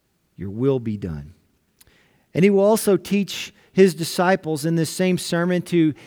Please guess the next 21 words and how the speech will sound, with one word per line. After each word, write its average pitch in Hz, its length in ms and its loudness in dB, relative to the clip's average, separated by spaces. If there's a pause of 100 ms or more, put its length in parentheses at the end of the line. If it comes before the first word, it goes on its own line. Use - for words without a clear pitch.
(120)
seek - 520 -2
first - 1000 -4
the 151 120 -2
reign 170 420 -2
of 120 180 -6
God 127 500 -2 (460)
and 151 160 0
his 180 280 2
righteousness, 143 760 -4 (300)
and 196 240 2
then 220 920 2 (380)
all 214 200 0
these 185 240 0
other 180 300 2
worldly 156 540 2
things 135 520 -2
will 139 200 -4
be 123 500 -2 (460)
added 101 360 -6
unto 95 260 -8
you. 82 420 -12